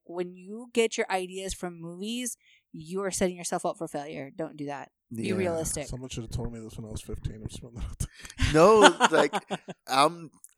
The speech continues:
Speaker 3: Me
Speaker 2: God.
Speaker 3: trying to be Will Smith. Like,
Speaker 2: No, like, I have,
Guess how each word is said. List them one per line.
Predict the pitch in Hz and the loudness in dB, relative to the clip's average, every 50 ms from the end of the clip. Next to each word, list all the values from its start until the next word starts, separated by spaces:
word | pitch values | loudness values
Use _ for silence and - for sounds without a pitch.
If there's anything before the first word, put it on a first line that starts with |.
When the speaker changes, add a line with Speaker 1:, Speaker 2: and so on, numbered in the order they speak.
| - - - - - - - - | -8 -6 -6 -8 -12 -14 -16 -14
Speaker 3:
Me | 135 - | -10 -8
Speaker 2:
God. | 131 123 - | -8 -4 -4
Speaker 3:
trying | - 139 127 123 | -4 -4 -4 -6
to | 123 | -8
be | 113 120 117 | -8 -6 -6
Will | 113 113 110 95 | -6 -6 -6 -8
Smith. | - - 127 110 107 - - - | -8 -10 -10 -10 -8 -8 -8 -8
Like, | 120 120 117 117 - _ _ - 170 123 104 - 147 | -10 -10 -12 -14 -20 _ _ -6 -4 -4 -4 0 4
Speaker 2:
No, | 165 180 202 208 196 | 6 8 8 8 6
like, | 185 165 156 165 196 151 | 6 6 6 6 6 8
I | 151 156 | 8 10
have, | 170 165 156 147 156 | 10 8 6 4 2